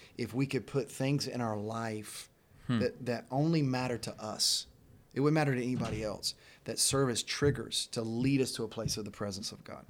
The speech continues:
Speaker 1: For example, uh, when I first came across this, I was a college pastor. I used to wear Adidas all the time. And it was just my thing,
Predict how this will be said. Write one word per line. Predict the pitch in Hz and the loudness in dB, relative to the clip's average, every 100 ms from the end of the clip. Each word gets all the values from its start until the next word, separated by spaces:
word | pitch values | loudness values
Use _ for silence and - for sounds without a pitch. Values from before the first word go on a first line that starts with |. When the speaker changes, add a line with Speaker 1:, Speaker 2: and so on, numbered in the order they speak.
| - - - - | -20 -20 -20 -10
Speaker 1:
For | - 123 | -2 2
example, | 120 131 - - - - - - | 4 2 0 -12 -18 -20 -20 -8
uh, | - 107 | -4 -2
when | 120 127 | 0 0
I | 120 | 2
first | 135 - | 2 4
came | 127 | 2
across | 120 127 117 - | 2 2 2 2
this, | 113 113 | 0 0
I | |
was | 104 | -2
a | |
college | 107 113 107 - | 0 0 0 0
pastor. | 110 107 - | -2 0 0
I | 117 | 0
used | - | 0
to | |
wear | 113 101 | 0 -2
Adidas | 98 104 101 95 - | -2 -4 -2 -4 -4
all | 120 113 110 | -2 0 0
the | 104 101 | 0 -6
time. | 104 - - - - - - - - | -8 -8 -12 -16 -20 -20 -20 -20 -2
And | 120 117 113 - | 0 2 0 0
it | 135 151 | -2 2
was | 139 | 2
just | 135 123 - | 2 0 -2
my | 123 123 127 | -2 0 0
thing, | - 131 131 120 | 0 0 2 -2